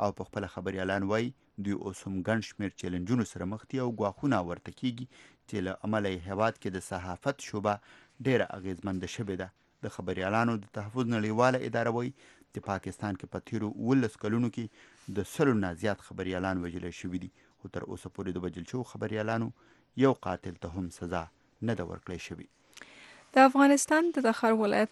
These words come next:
Speaker 2: په درکدر ولسوالۍ کې د سړک د غاړې د ماین یو چاودنه کې د ښوونځي یا د سکول نهه ماشومان وژل سو-، وژل سوي۔ د اتحاد د، د والي ویان د جواد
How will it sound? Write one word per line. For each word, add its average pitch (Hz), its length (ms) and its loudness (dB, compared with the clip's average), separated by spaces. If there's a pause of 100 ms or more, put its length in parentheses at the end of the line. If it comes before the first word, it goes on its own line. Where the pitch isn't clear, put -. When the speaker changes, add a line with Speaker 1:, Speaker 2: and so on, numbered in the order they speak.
Speaker 2:
په 202 220 6
درکدر 208 440 2
ولسوالۍ 202 540 2
کې 208 120 -2
د 202 80 2
سړک 202 320 -2
د 202 80 -2
غاړې 196 300 0
د 196 40 0
ماین 196 300 0
یو 202 100 0
چاودنه 202 460 -2
کې 208 260 -2 (200)
د 202 100 0
ښوونځي 208 800 2 (340)
یا 208 200 4 (520)
د 226 160 8
سکول 240 440 4
نهه 208 460 4
ماشومان 196 800 0
وژل 196 440 -2
سو-، 196 400 -4
وژل 202 300 0
سوي۔ 196 460 0 (540)
د - 20 4
اتحاد 214 520 4
د، 202 160 4
د 208 80 0
والي 196 380 2
ویان 190 440 2
د 196 220 -2
جواد 196 320 0